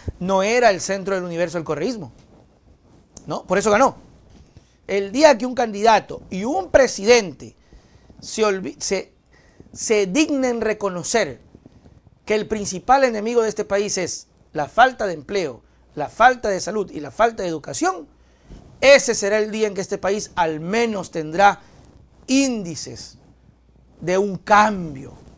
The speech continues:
al menos, así no sea de la noche a la mañana. Nunca se creyó que Noboa iba a cambiar esto de la noche a la mañana, jamás. ¿Cómo va a creer que vamos a pedirle a Noboa que cambie el país en siete meses?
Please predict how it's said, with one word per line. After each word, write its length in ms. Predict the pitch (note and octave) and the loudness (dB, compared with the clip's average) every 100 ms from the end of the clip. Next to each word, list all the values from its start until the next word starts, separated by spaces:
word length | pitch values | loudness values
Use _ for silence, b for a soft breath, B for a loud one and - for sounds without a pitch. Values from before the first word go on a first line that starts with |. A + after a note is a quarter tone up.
| - - | -8 -2
al 260 | F#3+ F3+ | 0 -2
menos, 800 | F3 G3+ B3+ B3+ F3+ B2+ - - - b b b b b | -6 -2 0 -2 -4 -10 -14 -16 -20 b b b b b
así 220 | - - | -8 -6
no 100 | G#3+ | -4
sea 140 | G3+ G#3+ | 2 2
de 80 | G3+ | 2
la 60 | |
noche 160 | F3+ G3 | -2 -6
a 20 | |
la 60 | F3 | -6
mañana. 360 | F3 E3 C3+ b b b _ | -6 -6 -8 b b b _
Nunca 640 | - G#3 D4 B3+ F#3+ - D#3+ F#3 | -4 2 2 2 -2 -6 -6 -8
se 180 | - E3+ | -10 -6
creyó 360 | D#3+ D#3 E3+ | -6 -4 -4
que 120 | D3+ | -4
Noboa 400 | D3+ D3+ D#3+ D#3+ b b - | -6 -4 0 0 b b -8
iba 180 | E3 E3+ | -2 -2
a 40 | |
cambiar 300 | E3+ D3+ D#3 | -2 -4 -2
esto 200 | E3 D#3+ | -2 -2
de 60 | D3+ | -6
la 80 | |
noche 180 | C#3+ D3 | -6 -8
a 40 | D3 | -8
la 60 | |
mañana, 280 | C3+ C3 B2+ - b _ | -10 -12 -14 -20 b _
jamás. 800 | - G#3+ A3+ A3 - - - - _ _ _ - - - _ - - - - - B B B B B B - | -4 0 2 2 0 -6 -10 -16 _ _ _ -20 -20 -20 _ -20 -20 -20 -20 -20 B B B B B B -6
¿Cómo 180 | A#3+ A3+ | 0 6
va 80 | G3 | 6
a 60 | |
creer 180 | - F#3+ | 4 -2
que 80 | E3+ | -2
vamos 260 | E3+ F3 E3 | -4 -4 -6
a 100 | D#3 | -6
pedirle 400 | D3+ E3 F3 D#3+ | -4 -4 -4 -4
a 60 | |
Noboa 440 | C#3+ C#3+ D#3+ D#3+ - B - | -6 -4 0 0 -2 B -10
que 160 | D#3 | -8
cambie 280 | - E3 E3 | -4 -4 -4
el 60 | C#3+ | -4
país 360 | C#3 D3+ D3+ | -6 -6 -8
en 100 | C#3+ | -8
siete 300 | B2 D3 C3+ | -8 -10 -10
meses? 400 | C3+ C3+ - - | -12 -14 -16 -20